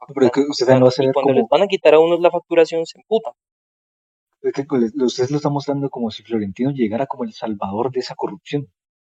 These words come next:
Speaker 1: O sea, usted lo, usted pone como en paralelo de que Florentino crea esto, pero ustedes, eh, sepan que la
Speaker 2: No.
Speaker 1: Flor-, que la fifa y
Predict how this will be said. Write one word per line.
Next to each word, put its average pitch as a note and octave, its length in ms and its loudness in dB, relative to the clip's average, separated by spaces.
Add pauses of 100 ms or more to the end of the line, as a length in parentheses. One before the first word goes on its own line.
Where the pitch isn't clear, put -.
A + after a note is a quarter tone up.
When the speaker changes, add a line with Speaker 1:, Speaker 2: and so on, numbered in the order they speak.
(480)
Speaker 1:
O - 20 -20
sea, C3 100 0
usted C#3 160 4
lo, D#3 100 6
usted D3+ 200 4
pone F#3 220 -2
como E3 120 0
en C3 80 -6
paralelo B2+ 460 -4
de C3+ 120 -2
que A#2 160 -4 (280)
Florentino C#3+ 460 -2
crea F#3+ 260 -4
esto, F#3 400 -8 (320)
pero A2+ 180 -6
ustedes, A#2 460 -4
eh, B2 400 -2 (380)
sepan G#2+ 340 -6
que F#3+ 60 2
la G#3 100 4
Speaker 2:
No. A#3 60 2
Speaker 1:
Flor-, A3 280 -2
que A#2+ 100 -4
la G2+ 140 -8
fifa B2+ 340 -2
y D3 40 2